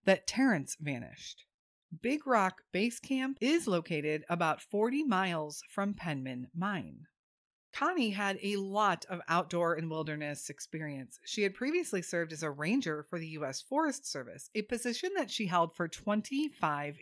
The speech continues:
years. Everyone who knew her spoke highly of her and her survival skills and wilderness skills. She was an expert. She was a pro. She was last seen when the hunters left the camp on October second.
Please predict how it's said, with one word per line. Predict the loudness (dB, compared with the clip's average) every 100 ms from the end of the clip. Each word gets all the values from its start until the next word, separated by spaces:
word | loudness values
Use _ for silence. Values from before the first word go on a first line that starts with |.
| -14
years. | -6 -4 -4 -8 -14 -14 -18 _ _ _ _ _ _ _ _ _ _ _ _
Everyone | 4 6 4 4
who | 4
knew | 4 0
her | -2
spoke | 0 -2 -2
highly | 0 2 2 0
of | 0
her | 0 0 0
and | 0
her | 0
survival | 0 -2 4 4 4
skills | 0 0 -2 -2
and | 2 2
wilderness | 4 4 2 0 -4
skills. | -6 -8 -8
She | -4 0
was | 2
an | 2
expert. | 4 2 -2 -6 -8 -10 -6
She | -4
was | -2 -4
a |
pro. | -8 -10 -6 -6 -6 -18 _ _ _ _ _ _ _ _ _ _ _ _
She | -2
was | 0 4
last | 4 2 -4
seen | -2 0 2
when | 2 0
the |
hunters | 0 0 0 -2 -4 -2
left | 0 0 0
the | -8
camp | -4 -4 -2
on | -4
October | -4 -2 0 0
second. | -2 -4 -6 -8 -18